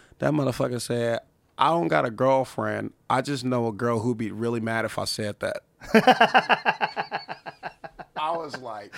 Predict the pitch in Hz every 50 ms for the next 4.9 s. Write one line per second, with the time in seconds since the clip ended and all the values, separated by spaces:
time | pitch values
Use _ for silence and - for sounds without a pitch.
0 | - 156 - - 254 285 - 180 202 226 240 240 254 247 240 220 214 226 247 -
1 | 180 160 143 127 110 95 - - - 180 185 190 202 214 214 214 202 196 180 170
2 | 165 - - 156 147 139 131 131 135 139 143 143 - 160 156 175 202 208 220 -
3 | 214 - - - 147 131 120 113 117 117 113 113 117 - - - - - - _
4 | - 160 180 196 185 165 135 131 135 135 135 135 135 135 135 131 127 -